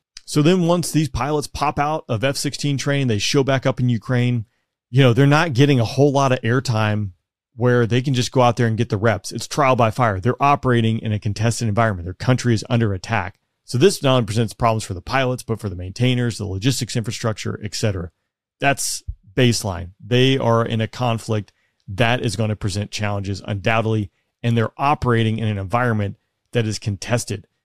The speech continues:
You have advanced Russian to surface air missile systems. You have Russian fighters, all of which are very capable and can present challenges to the F sixteen and any modern four-, fourth generation fighter today.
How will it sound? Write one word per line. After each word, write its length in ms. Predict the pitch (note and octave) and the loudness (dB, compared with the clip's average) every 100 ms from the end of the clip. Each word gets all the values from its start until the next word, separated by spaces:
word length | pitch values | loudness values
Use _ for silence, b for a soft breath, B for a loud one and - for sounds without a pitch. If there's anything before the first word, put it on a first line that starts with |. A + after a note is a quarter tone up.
| _ | _
You 140 | A2+ A2+ | -4 -4
have 80 | |
advanced 460 | G2+ F#2 A#2 B2 - | -4 0 0 0 0
Russian 300 | B2 A2+ A#2 | -2 0 -4
to 80 | F#2+ | -4
surface 320 | - A#2 - | -4 -4 -2
air 140 | G2+ | -4
missile 320 | G2 C#3 E3+ C#3+ | -2 -2 -2 -4
systems. 580 | - E3 - D#3 C#3+ - _ _ _ | -2 -2 -2 -4 -4 -12 _ _ _
You 160 | G#2+ G#2+ | -4 -2
have 160 | G2 | -2
Russian 360 | F#2+ A2+ - G2 | -2 -2 0 -4
fighters, 500 | G#2+ C3 C#3 C3+ - _ _ _ _ | -2 -2 0 0 -2 _ _ _ _
all 200 | C3+ E3 | 4 6
of 80 | C#3 | 4
which 180 | D3+ | 2
are 60 | B2+ | 2
very 260 | G#2+ B2 A2 | 2 0 0
capable 440 | D#3 E3 D#3+ D#3 | -2 -2 -2 -2
and 120 | B2 | -4
can 120 | F#2+ | -6
present 340 | G2 G#2 A#2+ - | -6 -2 -2 -2
challenges 640 | A2+ A2+ A2 G2+ G#2 - _ _ _ _ _ | -2 0 0 -2 -4 -6 _ _ _ _ _
to 160 | C3+ A#2+ | 0 0
the 120 | A2+ | 0
F 120 | G2 | -2
sixteen 580 | - A2 - C3+ C3+ C3 | -4 -6 -2 0 0 -2
and 120 | A2+ | -2
any 160 | A#2+ A2+ | 0 0
modern 400 | G#2 G#2+ G#2+ G#2 | 0 0 0 -4
four-, 360 | - A2 G#2+ - | -4 -4 -4 -6
fourth 300 | - C3 A#2 | -2 0 0
generation 580 | - A2+ G#2+ G#2+ - F#2+ | 0 -2 -2 -2 -4 -8
fighter 380 | - A#2 G2 F2+ | 0 0 0 -8
today. 340 | G2+ G#2 F2+ | -2 -2 -2